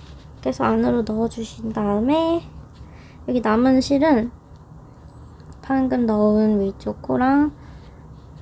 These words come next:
방금 넣은 위쪽 코랑 아래쪽 코 이렇게 잡은 다음에 이 사이로 넣어주시면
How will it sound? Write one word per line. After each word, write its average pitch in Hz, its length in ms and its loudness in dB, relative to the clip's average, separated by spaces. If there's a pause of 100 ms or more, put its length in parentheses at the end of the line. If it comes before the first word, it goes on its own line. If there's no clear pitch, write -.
(260)
방금 226 800 0
넣은 202 320 0
위쪽 196 320 -6
코랑 277 500 -2 (560)
아래쪽 214 520 -6
코 226 420 -2
이렇게 220 220 -4
잡은 220 400 -2
다음에 240 480 0 (640)
이 - 100 -12
사이로 294 540 0
넣어주시면 220 720 -2